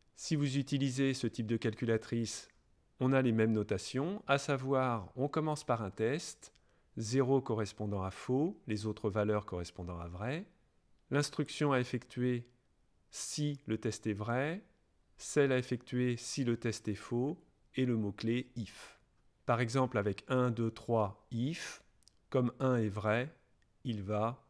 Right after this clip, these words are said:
nous renvoyer deux, le deux que j'ai mis ici.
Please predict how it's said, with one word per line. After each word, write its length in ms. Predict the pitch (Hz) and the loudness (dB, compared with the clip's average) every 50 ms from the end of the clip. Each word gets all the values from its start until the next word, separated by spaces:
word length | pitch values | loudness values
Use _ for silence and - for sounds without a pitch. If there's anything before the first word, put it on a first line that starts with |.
| _ _ - | _ _ -4
nous 140 | 120 117 | -2 -2
renvoyer 680 | 101 104 101 90 95 95 92 90 95 101 110 113 113 - _ _ _ - | 0 -2 -2 -2 -2 -2 -2 -2 0 0 -2 -2 -4 -10 _ _ _ -14
deux, 240 | 110 107 110 123 104 - - _ _ _ _ _ _ _ _ - | -8 -4 -4 -4 -4 -6 -10 _ _ _ _ _ _ _ _ -18
le 80 | - - | -18 -14
deux 180 | 90 98 104 110 | -10 -8 -8 -8
que 200 | - - - 85 | -6 -8 -10 -8
j'ai 160 | 90 87 85 | -8 -6 -6
mis 180 | 98 117 117 - - | -4 -4 -6 -6 -10
ici. 280 | 120 - - - 107 | -14 -12 -12 -14 -16